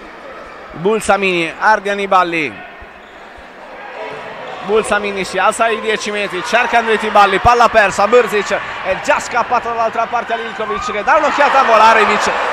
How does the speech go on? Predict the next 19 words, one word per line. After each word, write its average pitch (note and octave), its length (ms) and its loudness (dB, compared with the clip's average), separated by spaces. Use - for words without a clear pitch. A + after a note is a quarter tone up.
e G3 120 2
si A#3 200 -2
divora G#3 840 6
il G3+ 420 4
punto A3 420 4
del G#3+ 360 6
meno G#3+ 240 2
uno, G#3+ 240 2
errore G3+ 260 0
sanguinoso A3 840 0
questo G#3+ 260 -2
di A3 120 -8
Damira A3 300 2
Lilkovic. G#3 560 -4
Bulsamini G3+ 680 -2
in A3 80 -2
ala, G#3 240 4
da A3+ 300 6
Dapiran A3+ 640 2